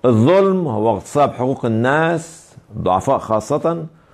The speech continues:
واستغلال مقدراتهم، وده عكس السلام طبعا، وهو مرض وآفة ووباء مجتمعي. والخير هو عكس الشر، وهو كل ما، كل فعل يسعى المرء إلى التمتع به،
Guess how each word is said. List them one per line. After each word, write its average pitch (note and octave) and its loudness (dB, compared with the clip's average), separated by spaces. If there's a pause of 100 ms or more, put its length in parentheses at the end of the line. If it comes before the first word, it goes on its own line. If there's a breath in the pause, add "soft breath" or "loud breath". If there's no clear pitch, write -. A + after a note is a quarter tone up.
(280 soft breath)
واستغلال B2+ 2
مقدراتهم، D3 -2
وده B2 2
عكس D#3 2
السلام C#3 0
طبعا، E3 -2
وهو C#3 0
مرض D#3+ 2
وآفة D#3 0
ووباء C#3 2
مجتمعي. G#2 -2 (1000 soft breath)
والخير F#3 4
هو C#3+ 2
عكس D3 0
الشر، A#2 0 (880 soft breath)
وهو A2 0
كل F3+ 2
ما، A#2+ -2 (120)
كل E3 2
فعل E3+ 0
يسعى C#3 0
المرء C#3+ -2 (160)
إلى B2+ 0
التمتع B2+ -2
به، E2 -2